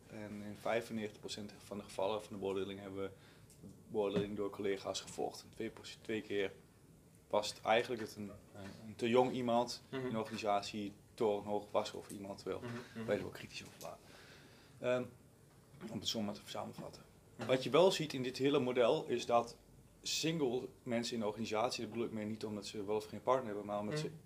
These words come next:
Speaker 1: als ze een enige een functie, eh,
Speaker 2: That's their life.
Speaker 1: that's their life.
Speaker 2: <laughs>
Speaker 1: En dan bijvoorbeeld is Jorike iemand die van, die als enige H R-medewerker is.
Speaker 2: Ja.
Speaker 1: Het is heel moeilijk om daar het cirkeltje open te gaan vormen.
Speaker 2: Yes.
Speaker 1: Wie ze, wie ze gaat beoordelen.
Speaker 2: Yes.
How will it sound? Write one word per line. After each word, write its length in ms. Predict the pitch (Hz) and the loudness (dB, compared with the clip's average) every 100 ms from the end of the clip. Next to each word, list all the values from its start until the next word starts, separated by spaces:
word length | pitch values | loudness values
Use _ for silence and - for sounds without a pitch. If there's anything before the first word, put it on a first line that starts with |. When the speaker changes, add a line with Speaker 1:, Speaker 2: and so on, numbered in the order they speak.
| - | -8
Speaker 1:
als 120 | 123 | -4
ze 80 | 123 | -2
een 80 | 123 | -2
enige 360 | 127 127 117 113 | 0 -2 -2 -4
een 100 | 101 | -2
functie, 500 | 131 143 - 101 - - - - - | 0 0 0 -4 -6 -16 -20 -20 -12
eh, 80 | 104 98 95 - - - - | -6 -4 -4 -8 -20 -6 0
Speaker 2:
That's 240 | 120 - | 2 4
their 280 | 113 107 110 | 6 8 8
life. 280 | 107 113 98 | 6 4 2
Speaker 1:
that's 180 | 123 120 | 2 4
their 220 | 107 110 | 6 8
life. 140 | 143 - | 8 4
Speaker 2:
<laughs> 40 | |
Speaker 1:
En 80 | 135 | 4
dan 80 | 120 | 4
bijvoorbeeld 340 | 117 131 117 | 4 2 2
is 100 | 120 | 0
Jorike 340 | 113 117 131 110 | 2 2 2 0
iemand 280 | 104 104 101 | 0 -2 -4
die 120 | 101 | -4
van, 240 | 107 104 | -2 -2
die 240 | 104 107 - | -2 -4 -6
als 140 | 98 104 | -6 0
enige 280 | 123 113 107 | 0 0 0
H 300 | 104 107 110 | 6 6 6
R-medewerker 580 | 110 104 95 104 104 - | 2 0 0 0 0 0
is. 240 | 104 120 - - - | -2 -2 -10 -8 -4
Speaker 2:
Ja. 180 | 120 - - - - - | -4 -4 -16 -18 -18 -20
Speaker 1:
Het 160 | - 107 | -10 6
is 0 | |
heel 180 | 127 165 | 8 8
moeilijk 280 | 151 143 135 | 6 4 4
om 100 | 120 | 6
daar 140 | 123 | 8
het 120 | 127 | 6
cirkeltje 520 | 151 143 - - 120 117 | 4 2 2 0 0 2
open 300 | 104 120 117 | 2 2 0
te 120 | - | -8
gaan 200 | 113 107 | -4 -4
vormen. 460 | - 113 107 110 113 | 0 0 0 -4 -6
Speaker 2:
Yes. 200 | 113 - - - | -8 -10 -12 -8
Speaker 1:
Wie 160 | 117 | -4
ze, 120 | 117 117 | -4 -2
wie 120 | 120 | -4
ze 80 | - | -2
gaat 140 | 107 | 0
beoordelen. 300 | 101 90 - - | 2 2 -2 -4
Speaker 2:
Yes. 280 | 107 - | -4 -4